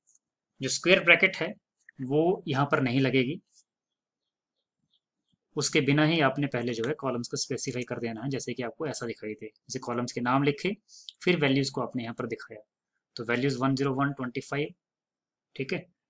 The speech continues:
इस तरीके से आप जो हैं, अपनी वैल्यूज को रन कर सकते हैं। और अब देखिए ज़रा, आपके पास ये यहाँ पर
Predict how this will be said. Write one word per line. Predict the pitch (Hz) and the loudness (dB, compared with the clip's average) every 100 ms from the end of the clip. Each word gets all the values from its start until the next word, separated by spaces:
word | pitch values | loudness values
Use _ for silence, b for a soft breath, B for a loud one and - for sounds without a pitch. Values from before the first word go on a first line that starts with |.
| 170 | -2
इस | 156 | 0
तरीके | 180 170 175 | 0 0 -2
से | 160 | -4
आप | 143 | -4
जो | 139 120 | -2 -2
हैं, | 147 202 _ _ _ | -4 -8 _ _ _
अपनी | 120 127 | -8 -4
वैल्यूज | 120 120 - | -4 -4 -4
को | 127 | -6
रन | 120 | -6
कर | 123 | -6
सकते | 127 139 - | -8 -10 -8
हैं। | 135 180 - _ 135 | -6 -6 -10 _ -12
और | |
अब | 123 | -8
देखिए | 127 127 151 | -8 -6 -4
ज़रा, | 143 139 | -4 -4
आपके | 139 - 139 | -6 -8 -10
पास | 131 131 - | -8 -8 -8
ये | 131 170 143 | -8 -8 -12
यहाँ | 117 | -14
पर | - | -12